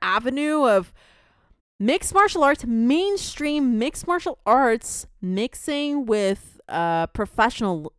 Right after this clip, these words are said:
wrestling. And we haven't had that, obviously we haven't had that happen before, but I really do see it as a very, um, optimistic move for the future of both companies. And also,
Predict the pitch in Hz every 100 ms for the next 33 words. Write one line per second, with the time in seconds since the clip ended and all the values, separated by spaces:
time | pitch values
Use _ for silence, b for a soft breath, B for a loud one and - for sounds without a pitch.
0 | - 185 185 - 359 453 587 - b b
1 | b b - 269 294 - 311 359 523 339
2 | 240 262 - 240 202 175 - 196 262 -
3 | 269 170 165 165 160 180 175 160 160 147
4 | 147 - 165 160 - 185 208 330 403 247
5 | 190 170 B B - 269 320 427 349 262
6 | 294 - - 302 262 233 208 190 180 208
7 | 226 294 294 294 285 b b b b b
8 | b 185 202 190 185 190 175 - - 196
9 | 220 320 359 330 311 - 330 240 220 233
10 | 320 440 - - 247 233 - 269 - 392
11 | 403 403 415 - 262 220 247 254 - -
12 | 320 392 349 269 247 - 285 302 403 453
13 | 381 320